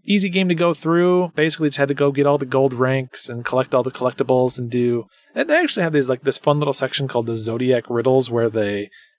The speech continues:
give you these, like, two-word riddles that you have to go figure out how to solve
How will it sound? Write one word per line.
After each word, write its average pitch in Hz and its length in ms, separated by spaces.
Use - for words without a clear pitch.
give 135 180
you 143 140
these, 131 180
like, 107 140
two-word 143 720
riddles 139 340
that 127 160
you 127 60
have 117 80
to 131 60
go 123 100
figure 123 340
out 113 80
how 120 120
to 117 100
solve 117 500